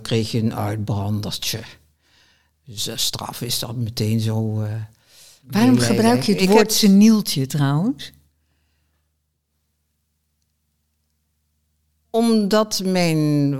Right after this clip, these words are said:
Speaker 1: woordkeus niet altijd, eh, klopte. En ik was ook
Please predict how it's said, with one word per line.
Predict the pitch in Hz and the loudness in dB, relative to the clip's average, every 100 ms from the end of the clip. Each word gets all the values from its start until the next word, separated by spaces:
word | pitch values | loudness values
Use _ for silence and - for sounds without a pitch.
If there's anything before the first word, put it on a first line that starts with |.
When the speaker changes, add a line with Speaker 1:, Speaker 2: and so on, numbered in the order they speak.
| 131 | -2
Speaker 1:
woordkeus | 123 139 180 262 262 - - - 254 269 262 - 226 | 0 2 2 0 -4 -12 -16 -2 0 0 -2 -4 0
niet | 220 240 226 | 0 0 -2
altijd, | - 196 196 185 190 185 180 175 165 - - - - | -4 -4 -2 -6 -4 -2 0 0 -2 -4 -6 -6 -10
eh, | - 139 135 131 - | -6 -2 -2 -4 -6
klopte. | - 170 170 170 - - 233 294 302 - | -2 0 0 -2 -8 -6 -6 -6 -10 -6
En | 170 165 151 151 | -4 -2 -4 -8
ik | 160 143 - | -10 -10 -6
was | 147 139 143 | -4 -4 -4
ook | 170 175 - | -6 -8 -14